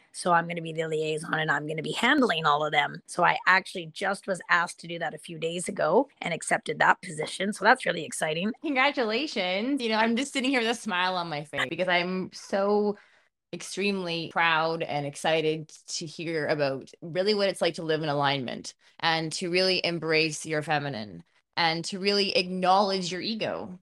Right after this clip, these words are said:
Speaker 2: at the same time to embrace your strengths. And I think that, you know, the thread that you're, you're kind of sewing throughout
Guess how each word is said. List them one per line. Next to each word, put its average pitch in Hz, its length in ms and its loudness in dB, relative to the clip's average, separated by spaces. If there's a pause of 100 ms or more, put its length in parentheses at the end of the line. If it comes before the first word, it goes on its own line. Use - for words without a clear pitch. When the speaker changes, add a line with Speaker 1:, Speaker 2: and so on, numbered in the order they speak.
(140)
Speaker 2:
at 190 120 2
the 185 80 0
same 208 280 2
time 190 280 0
to 190 160 -4
embrace 175 580 2 (140)
your 156 120 -2
strengths. 123 720 -4 (440)
And 175 140 0
I 170 120 0
think 202 420 -2
that, 170 420 -4 (300)
you 185 140 -4
know, 160 320 0
the 160 100 0
thread 180 400 -2
that 190 140 -2
you're, 175 280 -2
you're 156 220 -2
kind 160 240 -2
of 151 100 -2
sewing 165 460 0
throughout 160 760 0